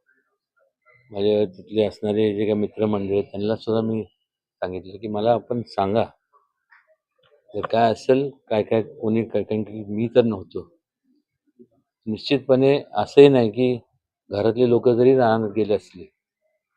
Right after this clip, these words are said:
तरी आजूबाजूचे घर, शेजारचे जर तिथं असतील, मला ते सांगण्यात आलं की त्या दोन तीन घरं सोडून कोण व्यक्ती मला माहीत नाही, नाव घेतलं, घेण्यात आलं की हा अगोदर सुद्धा असा अनुचित प्रकार त्याच्याकडनं घडला.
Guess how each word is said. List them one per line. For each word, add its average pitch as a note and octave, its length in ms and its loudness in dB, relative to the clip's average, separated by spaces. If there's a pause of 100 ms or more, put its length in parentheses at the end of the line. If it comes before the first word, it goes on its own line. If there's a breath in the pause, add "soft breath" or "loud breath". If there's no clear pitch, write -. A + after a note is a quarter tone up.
(420)
तरी C3 80 -4
आजूबाजूचे C3+ 640 4
घर, A#2+ 220 -2 (300)
शेजारचे A2 560 2
जर A2 180 0
तिथं G2 340 -6
असतील, F2+ 300 -10 (800)
मला C3+ 160 2
ते C#3+ 240 -2
सांगण्यात B2 420 0
आलं B2+ 160 4
की C3 140 -6
त्या B2+ 420 2
दोन A#2 640 -8
तीन A#2 300 -6
घरं G#2+ 200 -2
सोडून A2 380 -4 (920)
कोण A#2+ 200 2
व्यक्ती A#2 280 2
मला A#2+ 200 4
माहीत B2 280 2
नाही, G2+ 140 -8 (300)
नाव G#2 280 0
घेतलं, F#2+ 420 -8
घेण्यात G#2 260 -4
आलं F2+ 180 -6 (840)
की A#2+ 100 -4
हा B2+ 120 6
अगोदर B2+ 260 4
सुद्धा B2+ 340 2
असा A#2+ 240 2
अनुचित A#2 300 -4 (100)
प्रकार A#2 300 2
त्याच्याकडनं - 1160 0
घडला. C3+ 320 6